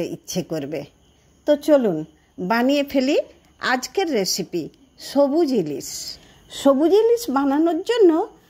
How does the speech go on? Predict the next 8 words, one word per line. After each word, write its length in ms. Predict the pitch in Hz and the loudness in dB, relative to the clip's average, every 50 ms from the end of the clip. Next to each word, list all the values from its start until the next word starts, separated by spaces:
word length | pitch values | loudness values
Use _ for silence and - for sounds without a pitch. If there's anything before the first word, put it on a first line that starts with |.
| _ _ - | _ _ -4
আমি 260 | 220 240 277 311 330 359 349 | 0 2 2 4 4 2 0
এখানে 300 | 330 - 349 370 359 359 370 339 - - _ 285 | -2 -2 0 2 2 2 2 0 -2 -4 _ -2
ইলিশের 400 | 285 302 330 330 - - 381 349 339 - - | 2 2 2 0 2 0 -2 -2 -2 -4 -2
চারটি 460 | 269 247 262 254 254 _ - 302 269 277 339 415 - - _ _ _ 262 262 | -2 -2 -2 -4 -6 _ -2 0 0 0 -2 -4 -8 -18 _ _ _ 0 2
রিং 140 | 294 311 349 370 370 | 4 6 6 4 4
পিস 180 | - 349 359 349 - 277 233 | 4 0 0 2 0 2 2
নিয়েছি। 480 | 214 190 180 175 151 - - - 151 151 165 - _ - - _ - - - - - - - - - - - _ _ _ | 4 4 2 0 -2 -4 -6 -6 -6 -6 -6 -8 _ -20 -20 _ -20 -20 -20 -20 -20 -20 -20 -20 -20 -20 -20 _ _ _
অল্প 280 | - 254 302 330 330 | 0 0 0 -2 -2